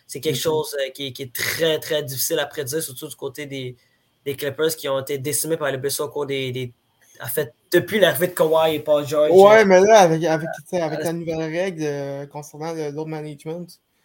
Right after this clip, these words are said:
Speaker 2: c'est, honnêtement, je, ça, il pourrait être int-, intéressant, là,
Speaker 1: Ouais.
Speaker 2: euh, à voir, tu sais, parce que Paul George, on va, on va soit voir Paul George, soit Kawhi, à moins de,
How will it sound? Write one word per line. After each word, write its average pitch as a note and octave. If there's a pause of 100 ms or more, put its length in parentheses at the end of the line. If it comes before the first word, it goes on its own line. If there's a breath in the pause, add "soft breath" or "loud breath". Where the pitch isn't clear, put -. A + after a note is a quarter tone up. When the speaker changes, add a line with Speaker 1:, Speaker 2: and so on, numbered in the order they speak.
(340)
Speaker 2:
c'est, - (160)
honnêtement, D#3
je, D#3 (300)
ça, C#3 (420)
il D3 (120)
pourrait F#3
être F#3+
int-, E3+
intéressant, D#3+
là, F3 (320)
Speaker 1:
Ouais. F#3
Speaker 2:
euh, C#3
à C3+ (160)
voir, D3+
tu D#3+
sais, -
parce D#3
que D3+ (680)
Paul F3
George, G3+
on F3+
va, F3
on E3
va D#3+
soit G3
voir G3+
Paul E3+
George, F#3
soit -
Kawhi, F3
à E3
moins F3+
de, E3